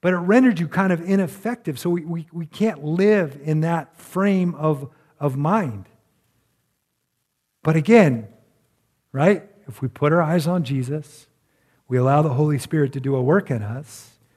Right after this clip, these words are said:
then you know what? We can have victory over it. And let me give you the final, last por-, important point. Number four, love becomes sinful when it leads us to the wrong eternity.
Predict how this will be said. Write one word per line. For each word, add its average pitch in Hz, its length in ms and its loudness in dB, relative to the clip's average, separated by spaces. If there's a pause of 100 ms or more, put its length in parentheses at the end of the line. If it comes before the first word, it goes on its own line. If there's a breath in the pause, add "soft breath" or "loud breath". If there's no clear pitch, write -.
(300)
then 127 140 0
you 127 100 2
know 131 120 2
what? 170 340 -2 (600 soft breath)
We 127 140 0
can 143 160 2
have 160 140 4
victory 156 460 0
over 98 260 -6
it. 113 160 -20 (320 loud breath)
And 139 80 0
let 185 80 4
me 196 80 6
give 185 140 0
you 180 60 6
the 160 80 0
final, 170 340 2
last 165 360 -2
por-, 160 240 -4 (160)
important 147 480 -4 (260)
point. 120 260 -2 (220)
Number 147 200 2
four, 123 320 0 (960 soft breath)
love 175 240 4
becomes 202 360 2
sinful 151 600 -2 (600)
when 147 140 -2
it 143 160 -4
leads 160 280 -2
us - 320 -4 (400)
to 147 100 -4
the 143 120 2
wrong 147 540 2
eternity. 123 600 -2